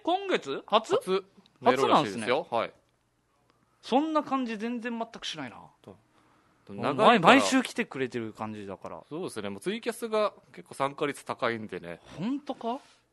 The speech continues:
Speaker 2: そして、
Speaker 1: 先週き-、先週来てんかった？もうなんか毎週来てるから、
Speaker 2: はい。
Speaker 1: ボケかどうかもわからんくなってるから。<laughs> もしかしたらこれがボケかもしれんし。
Speaker 2: かもしれないですね。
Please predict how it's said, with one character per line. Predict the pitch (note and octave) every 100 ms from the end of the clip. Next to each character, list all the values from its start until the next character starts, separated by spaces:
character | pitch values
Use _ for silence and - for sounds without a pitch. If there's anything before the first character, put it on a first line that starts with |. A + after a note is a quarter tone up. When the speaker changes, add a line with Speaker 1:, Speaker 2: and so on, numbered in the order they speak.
| _
Speaker 2:
そ | -
し | F#4+
て、 |
Speaker 1:
先 |
週 | - -
き-、 | - C3+ - - - -
先 | - B3 G4+
週 | - -
来 | -
て | -
ん | D#4
か | -
っ | - -
た？ | A2+ _ _ - - -
も | G#3
う |
な | G#3
ん |
か | G#3
毎 | F#3+ C#4+
週 | - - D4
来 | -
て | A#3
る | A#3+
か | C3
ら、 | B2+ - _ - - -
Speaker 2:
は | G#3
い。 |
Speaker 1:
ボ |
ケ | F#3 F#4+
か | F#4+
ど | G3+
う | F#3+
か | D#3+
も | D3+
わ | F#3+
か | -
ら | C#4+
ん | C4
く |
な | -
っ |
て | -
る | -
か | -
ら。 | A#4
<laughs> | - G4+ - D#4 - - - - - - D4+ C#4
も | E4+
し | -
か | D4+
し | -
た | F3+
ら |
こ | F#3+ A3+
れ | A#3+
が | A#3+
ボ | G#3+ G3+
ケ | -
か | B3+ A3+
も | E3+
し | -
れ | - -
ん |
し。 |
Speaker 2:
か | G#3
も |
し |
れ |
な |
い | G3+
で |
す | - F#3
ね。 | E2